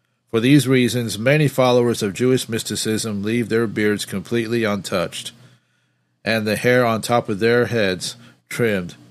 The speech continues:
short, if not entirely shaven. Yet Ezekiel forty-four twenty states that one should not shave their head, nor allow their locks to grow long.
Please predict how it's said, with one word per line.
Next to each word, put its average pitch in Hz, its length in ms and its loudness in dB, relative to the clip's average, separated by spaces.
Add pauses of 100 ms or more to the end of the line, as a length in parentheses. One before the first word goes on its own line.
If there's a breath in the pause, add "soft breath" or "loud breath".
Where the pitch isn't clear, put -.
(140)
short, 101 500 -2 (960)
if 135 160 2
not 120 220 0
entirely 98 440 -2
shaven. 85 480 -2 (640)
Yet 117 280 4
Ezekiel 104 580 0
forty-four 113 480 0
twenty 120 300 -4
states 104 340 -2
that 98 220 0
one 127 420 0 (380 loud breath)
should 160 260 4
not 123 260 2
shave 113 320 0
their 101 200 0
head, 90 360 -2 (340 soft breath)
nor 120 200 4
allow 110 280 4
their 98 220 0
locks 110 440 0
to 101 100 -6
grow 101 280 0
long. 98 440 -2